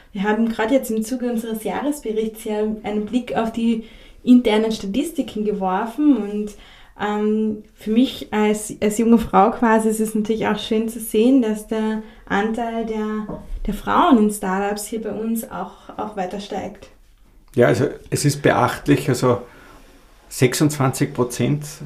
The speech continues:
Speaker 2: das kann man dann im Jahresbericht, Bericht auch nachlesen. Äh, hier ist natürlich entsprechend Potenzial nach oben. Aber,
Speaker 1: Mhm.
Speaker 2: aber wie man sieht, wir stehen da schon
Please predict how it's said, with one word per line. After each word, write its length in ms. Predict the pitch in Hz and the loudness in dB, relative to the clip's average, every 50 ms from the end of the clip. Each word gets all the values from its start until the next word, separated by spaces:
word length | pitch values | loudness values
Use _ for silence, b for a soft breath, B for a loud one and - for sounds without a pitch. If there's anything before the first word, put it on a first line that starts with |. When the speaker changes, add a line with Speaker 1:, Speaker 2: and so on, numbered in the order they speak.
| - - | -14 -12
Speaker 2:
das 200 | - - - - | -12 -12 -12 -12
kann 160 | - - 117 | -10 -8 -4
man 140 | 117 120 123 | -4 -2 -2
dann 140 | 117 113 113 | -2 -2 -2
im 100 | 120 117 | -2 -2
Jahresbericht, 720 | 110 107 101 104 127 123 - - 123 120 120 - - - - | -2 -2 -2 -2 -2 -6 -4 -6 -6 -6 -6 -8 -10 -16 -10
Bericht 320 | - 123 123 131 - - - | -6 -4 -4 -4 -4 -6 -8
auch 140 | - - | -8 -4
nachlesen. 580 | 127 113 - - - - 131 135 127 - 147 147 B B B B B B B - | -4 -4 -4 -4 -2 -2 0 0 0 0 -4 -4 B B B B B B B -4
Äh, 120 | - 104 101 B B B | -4 -4 -4 B B B
hier 180 | - - 135 147 | 2 6 6 6
ist 100 | 139 160 | 6 4
natürlich 580 | 180 - - 135 131 131 131 123 - - - | 2 2 2 2 4 4 2 2 0 -6 -6
entsprechend 880 | - 127 - - - 117 117 117 113 - - 131 123 120 120 - - - | -4 -4 -4 -6 0 2 2 2 2 0 2 2 2 2 2 -2 -10 -6
Potenzial 540 | 123 120 - - 117 117 - - 95 107 117 | -6 -4 -2 -2 -4 -4 -2 -2 -2 0 -2
nach 180 | 131 - - | -2 -2 -2
oben. 300 | 107 107 110 139 170 147 - B B B B B B B B | -4 0 0 0 -2 -2 -8 B B B B B B B B
Aber, 380 | - 127 117 127 127 127 - | -2 0 4 4 4 4 4
Speaker 1:
Mhm. 80 | 196 B B B B B B | 0 B B B B B B
Speaker 2:
aber 240 | 131 120 123 120 | 0 2 4 4
wie 80 | 139 160 | 6 6
man 160 | 156 143 123 | 6 6 4
sieht, 380 | - - - 143 156 160 147 - - - - - | 4 4 6 6 6 6 4 -6 -14 -16 -18 -14
wir 200 | - 113 120 127 | -6 -2 0 0
stehen 400 | 120 - - 123 120 120 135 139 | 0 0 2 4 4 6 6 4
da 80 | 131 120 | 2 0
schon 400 | - - 127 131 131 127 127 | 0 0 0 0 0 0 -2